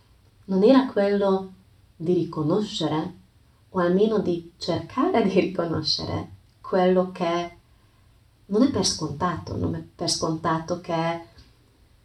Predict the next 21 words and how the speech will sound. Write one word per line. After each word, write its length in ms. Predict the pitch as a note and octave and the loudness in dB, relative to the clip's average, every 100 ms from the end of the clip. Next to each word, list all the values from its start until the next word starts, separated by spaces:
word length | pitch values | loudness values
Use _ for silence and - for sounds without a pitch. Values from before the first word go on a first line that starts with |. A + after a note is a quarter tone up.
| _ - | _ -8
tante 380 | G#3 G3+ E3 | -2 0 -2
cose, 500 | - F#3+ E3+ - - - | 0 0 0 -2 -8 -10
no? 260 | D3+ F3+ G#3 - _ _ _ _ _ - - _ _ _ _ _ _ _ - | -10 -10 -12 -20 _ _ _ _ _ -20 -20 _ _ _ _ _ _ _ -16
E 120 | - | -4
quindi 360 | C4 C4+ C4+ A#3 | 4 6 6 6
lì, 540 | A#3 B3 B3+ - - _ - - | 6 6 4 0 -10 _ -20 -6
eh, 800 | - F#3+ F3+ F#3 F3+ F3+ F#3 - | -2 0 2 2 0 -2 -6 -12
si 260 | - - G#3+ | -16 -4 -2
è, 560 | G3 F#3+ F#3 F3+ F3+ - | 0 2 2 2 0 -8
si 160 | - - | -12 -6
è 20 | |
affermata 920 | F#3+ A3+ G#3 G#3 A#3 C4+ A3+ F#3+ F3+ | -6 -2 0 0 0 -2 0 0 0
per 100 | F#3 | -2
me 100 | F3+ | -2
di 100 | F3+ | 0
nuovo 300 | F#3 G3 F#3+ | 0 0 -2
che 260 | F#3+ F#3 F3+ - - _ | -4 -8 -8 -14 -20 _
tutto 260 | - C4+ A3 | -6 -2 0
questo 300 | G#3 B3+ C#4 | 0 -2 -2
che 140 | G#3+ | -4
facciamo 840 | F3+ E3+ - - D3+ D3 C#3+ D3+ | -4 -6 -6 -6 -4 -4 -4 -4